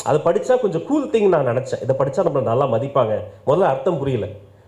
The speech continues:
கூட வந்த பையன் கேட்டான், அதை திறந்து பார்த்துட்டு, "ஏன்டா மடக்கி மடக்கி எழுதியிருக்கான் அந்த ஆளு, இவ்வளவு இடம் வேஸ்ட் ஆக்கி நேரா எழுதிருந்தா எவ்வளவு இடம் மிச்சமா இருக்கணும்." அப்போ, "ஆஹா, இந்த மாதிரி சமூகத்துல நம்ம கவிதைகளை வச்சுக்கிட்டு இருக்கோம்."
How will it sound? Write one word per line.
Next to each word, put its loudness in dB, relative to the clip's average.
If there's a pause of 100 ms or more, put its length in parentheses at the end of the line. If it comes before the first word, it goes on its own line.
(180)
கூட 4
வந்த 4
பையன் 4
கேட்டான், 2
அதை 0
திறந்து 0
பார்த்துட்டு, 0
"ஏன்டா 0
மடக்கி 0
மடக்கி 0
எழுதியிருக்கான் 0
அந்த -4
ஆளு, -2 (360)
இவ்வளவு 4
இடம் 2
வேஸ்ட் 2
ஆக்கி 0
நேரா 6
எழுதிருந்தா 2
எவ்வளவு 4
இடம் 2
மிச்சமா 2
இருக்கணும்." 0 (380)
அப்போ, 4
"ஆஹா, -2
இந்த 2
மாதிரி 2
சமூகத்துல 2
நம்ம 2
கவிதைகளை 2
வச்சுக்கிட்டு -6
இருக்கோம்." -4